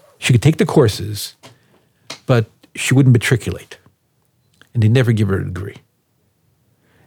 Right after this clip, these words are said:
But she actually learned very well. And then she started to make her own discoveries in cooking, 'cause she just loved cooking.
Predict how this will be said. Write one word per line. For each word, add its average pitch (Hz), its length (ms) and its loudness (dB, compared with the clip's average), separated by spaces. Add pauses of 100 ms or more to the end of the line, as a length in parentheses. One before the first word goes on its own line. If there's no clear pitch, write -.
(540)
But - 220 -8
she - 260 0
actually 113 240 -2
learned 120 220 2
very 104 160 0
well. 127 500 -2 (600)
And 113 100 -2
then 131 140 4
she 120 180 -4
started 107 680 0 (500)
to - 160 -6
make 117 240 2
her 113 180 0
own 127 180 4
discoveries 98 800 -4
in 104 60 -10
cooking, - 320 -6
'cause - 100 -14
she 127 120 -4
just 120 100 -4
loved 117 260 2
cooking. - 280 -4